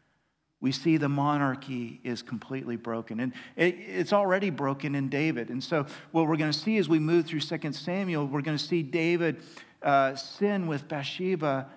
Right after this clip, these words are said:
and immediately you begin seeing all the brokenness in his household just descend into chaos. And then later, Solomon, it starts well, but ultimately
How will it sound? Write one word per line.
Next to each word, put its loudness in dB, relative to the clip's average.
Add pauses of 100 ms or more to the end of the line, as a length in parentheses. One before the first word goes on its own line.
(380)
and 0
immediately 0
you -2
begin -2
seeing -4
all 0
the -2
brokenness -4
in -2
his -6
household -10 (260)
just -4
descend 0
into 0
chaos. -10 (840)
And 0
then 2
later, 2 (160)
Solomon, 2
it -4
starts 0
well, 4
but -4
ultimately 0